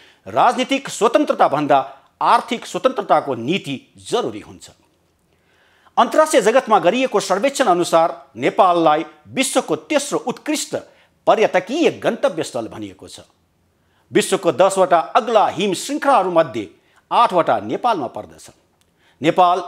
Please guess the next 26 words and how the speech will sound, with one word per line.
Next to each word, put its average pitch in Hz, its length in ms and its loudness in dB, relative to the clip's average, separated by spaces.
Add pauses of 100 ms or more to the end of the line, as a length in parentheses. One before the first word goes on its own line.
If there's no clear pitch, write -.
जलस्रोतको 220 540 0
हिसाबले 175 360 2
पनि 165 320 0 (280)
ब्राजिल 226 440 0
पछिको 147 440 -2
दोस्रो 135 480 -4
धनी 113 180 -10
देश 98 320 -14
हो। - 80 -20 (600)
धर्म 170 380 2
संस्कारकै 180 640 0
कुरा 180 200 2
गर्दा 175 380 2 (300)
हिन्दू 254 280 0
र 190 100 6
बौद्ध 190 320 2
धर्म 180 300 0
संसारकै 254 600 -2
प्राचीन 247 420 -6
धर्म 147 260 -6
मध्येमा 117 360 -6
पर्दछ। 87 420 -20 (520)
त्यसमा 160 280 0
पनि 170 280 2 (240)
हाम्रो 147 260 0
सम्पदा 180 600 0